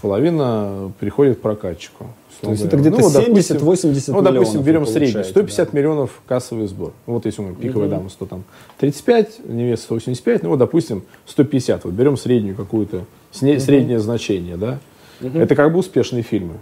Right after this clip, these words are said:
Speaker 1: и один, и второй, потому что есть много фильмов, которые в этом жанре, э, и, и не только русские, в общем, и западные фильмы в основном существуют в диапазоне сборов сорок-восемьдесят миллионов, если это не хит.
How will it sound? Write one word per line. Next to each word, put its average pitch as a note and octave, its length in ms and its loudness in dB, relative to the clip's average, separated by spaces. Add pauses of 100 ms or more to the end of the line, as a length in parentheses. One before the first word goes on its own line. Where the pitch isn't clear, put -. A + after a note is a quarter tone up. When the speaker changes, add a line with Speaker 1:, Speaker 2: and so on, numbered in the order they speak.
Speaker 1:
и G#2 40 -8
один, G#2 240 -2
и - 20 -4
второй, G#2+ 320 -2
потому G2+ 140 -14
что - 140 -10
есть G#2 200 -6
много A2+ 280 -2
фильмов, G#2 340 -6
которые G#2 320 0
в G#2 40 2
этом G#2+ 240 -2
жанре, G#2+ 320 -4 (520)
э, G#2 560 -4
и, G#2 720 0
и - 20 -6
не G#2 120 -4
только C#3+ 240 4
русские, G2+ 460 0
в F#2+ 40 -4
общем, G2 520 -8
и G2 120 -6
западные C3+ 480 0
фильмы A#2 340 -6
в F#2+ 40 -8
основном G#2+ 320 -6
существуют A#2 460 -6
в - 160 -16
диапазоне A2 520 0 (340)
сборов A2 400 2
сорок-восемьдесят A2 920 0
миллионов, G2 360 -4
если F#2+ 180 -10
это G#2 100 -10
не G#2+ 120 -2
хит. G2+ 240 -6